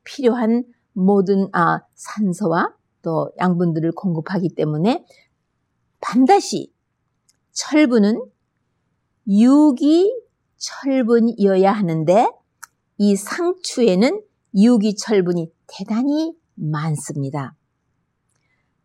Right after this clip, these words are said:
약품으로 된, 어, 죽은 생명이 없는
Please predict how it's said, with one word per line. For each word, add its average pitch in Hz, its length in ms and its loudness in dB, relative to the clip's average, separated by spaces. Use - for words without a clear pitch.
약품으로 285 680 2
된, 175 320 0
어, 170 300 0
죽은 269 500 0
생명이 240 520 2
없는 226 520 2